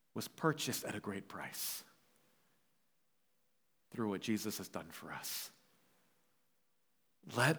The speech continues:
us fully avail ourselves of this privilege that God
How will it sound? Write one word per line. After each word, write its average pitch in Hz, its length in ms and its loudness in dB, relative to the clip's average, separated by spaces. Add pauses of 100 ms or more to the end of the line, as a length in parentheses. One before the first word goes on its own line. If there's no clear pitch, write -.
us - 540 2 (1300)
fully 143 520 4 (280)
avail 131 500 6
ourselves 101 800 -2 (500)
of - 160 -4
this - 220 0
privilege - 880 4 (680)
that 113 200 -2
God 131 400 4